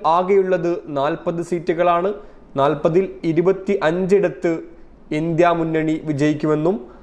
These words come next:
പതിനഞ്ചിടത്ത് മാത്രമേ ഇത്തവണ ബീഹാറിൽ എൻ ഡി എക്ക് വിജയിക്കാൻ സാധിക്കുകയുള്ളൂ എന്നുമാണ് സർവേ പറയുന്നത്. മുന്നൂറ്റിനാൽപത്തിരണ്ടിടം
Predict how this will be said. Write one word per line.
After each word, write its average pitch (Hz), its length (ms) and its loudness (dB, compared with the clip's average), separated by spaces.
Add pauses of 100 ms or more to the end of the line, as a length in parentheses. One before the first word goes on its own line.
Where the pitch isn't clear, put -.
(300)
പതിനഞ്ചിടത്ത് 170 1000 2
മാത്രമേ 156 720 0
ഇത്തവണ 156 680 0
ബീഹാറിൽ 143 760 0 (600)
എൻ 147 260 0
ഡി 165 60 4
എക്ക് 156 480 2 (120)
വിജയിക്കാൻ 151 640 2 (160)
സാധിക്കുകയുള്ളൂ 147 1000 0
എന്നുമാണ് 139 540 0 (140)
സർവേ 135 280 2
പറയുന്നത്. 143 640 0 (380)
മുന്നൂറ്റിനാൽപത്തിരണ്ടിടം 156 1600 2